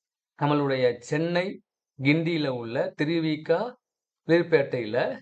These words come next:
தேசிய ஆதிதிராவிடர் மற்றும் பழங்குடியினர் வகுப்பினருடைய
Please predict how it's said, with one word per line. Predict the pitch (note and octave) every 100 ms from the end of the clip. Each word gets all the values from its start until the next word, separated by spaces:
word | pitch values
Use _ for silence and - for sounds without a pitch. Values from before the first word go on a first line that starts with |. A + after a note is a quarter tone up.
| _ -
தேசிய | C#3 E3 G3 G3 F3+ F3
ஆதிதிராவிடர் | C#3 D3 D3 C#3+ C3+ C#3 C#3+
மற்றும் | C#3 B2 - E3 F3
பழங்குடியினர் | D3+ B2+ D3+ C#3+ C#3 C3 B2+ D3
வகுப்பினருடைய | C3+ B2+ C#3+ D3 C3+ B2 A2 G#2+ B2+